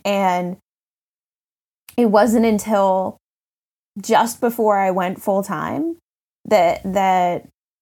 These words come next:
people started kind of noticing what we were doing and asking us to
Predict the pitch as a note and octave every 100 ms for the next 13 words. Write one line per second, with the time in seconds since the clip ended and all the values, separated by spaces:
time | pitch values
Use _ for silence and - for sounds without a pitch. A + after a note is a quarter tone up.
0 | _ _ _ - G#3+ G3+ G3+ G#3 F#3 F#3+
1 | F3+ F3 F#3 E3+ G3 C4 C4 A3+ G#3+ G#3
2 | G3 F#3 F#3+ G3 G3+ D#3+ E3 E3+ F#3+ E3+
3 | E3 - F3+ E3